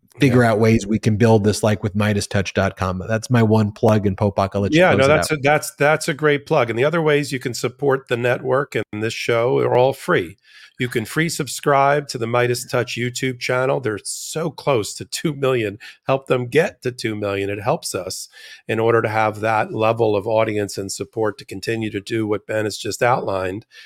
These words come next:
Speaker 2: Listen to this podcast. It's now, if you're watching us tonight, great, but go over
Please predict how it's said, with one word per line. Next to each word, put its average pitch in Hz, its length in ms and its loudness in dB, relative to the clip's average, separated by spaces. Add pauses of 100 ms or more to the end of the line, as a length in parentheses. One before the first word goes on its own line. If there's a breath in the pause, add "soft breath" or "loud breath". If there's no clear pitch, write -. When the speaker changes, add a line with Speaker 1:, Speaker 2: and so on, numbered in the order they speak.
(380 loud breath)
Speaker 2:
Listen 160 540 2 (140)
to 143 160 2
this 139 360 2 (140)
podcast. 143 800 2
It's 120 340 -6
now, 120 380 0
if 117 100 -6
you're 113 120 -2
watching 135 340 2
us 131 140 0
tonight, 131 320 0
great, 135 320 -2
but - 120 -14
go 127 260 4
over 139 360 2